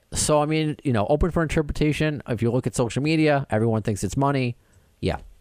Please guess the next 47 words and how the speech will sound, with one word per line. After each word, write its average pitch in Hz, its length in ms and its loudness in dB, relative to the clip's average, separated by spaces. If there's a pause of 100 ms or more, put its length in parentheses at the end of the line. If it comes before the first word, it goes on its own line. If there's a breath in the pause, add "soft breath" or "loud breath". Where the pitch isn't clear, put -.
(580)
Uh, 135 280 4
and 139 300 -2
I - 60 -2
guess 151 160 0
the - 100 -2
big 208 320 2 (140)
nugget 120 540 0
is, 95 440 -2 (380 loud breath)
and 135 80 0
the 117 40 -2
thing 156 200 0
that 127 160 0
I'm 123 400 2
not 139 240 2
allowed 139 280 2
to 131 100 0
ask 202 280 2
about, 113 380 2
which - 240 -2
is, 95 100 -2 (380 loud breath)
you - 40 -4
know, 104 220 4
what, 120 400 0
which 123 180 0
is 110 120 0
why 123 220 4
I 113 100 4
was 104 140 0
asked 131 300 0
to 123 60 -2
take 104 240 0
down 104 160 0
the 98 80 -2
Frank 104 300 -2
Ferrera 95 520 2
interview, 95 460 0 (560 loud breath)
when, 107 240 0
uh, 98 320 2
my 110 160 0
buddy 110 420 2
at, 101 240 2
uh, 90 240 0
Mark 117 360 2
at 98 80 -2
Golden 107 260 0
Robot 95 380 0
Re-, 107 160 2